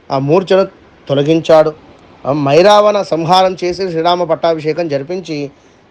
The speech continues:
సేవా తత్పరుడై రామకార్య దురంధరుడై త్రేతాయుగం తర్వాత గంధ మాధన పర్వతం చేరి తారకనామం జపిస్తూ,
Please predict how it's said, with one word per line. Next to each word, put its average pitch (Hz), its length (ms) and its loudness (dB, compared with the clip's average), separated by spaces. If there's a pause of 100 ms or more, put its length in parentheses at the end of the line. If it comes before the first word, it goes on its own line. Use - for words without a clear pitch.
(160)
సేవా 190 320 4
తత్పరుడై 160 640 2 (320)
రామకార్య 185 760 2 (260)
దురంధరుడై 160 600 0 (300)
త్రేతాయుగం 202 680 2
తర్వాత 170 460 0 (720)
గంధ 190 180 0 (540)
మాధన 180 720 2
పర్వతం 170 500 -2 (100)
చేరి 175 260 -2 (280)
తారకనామం 175 680 0
జపిస్తూ, 143 680 -6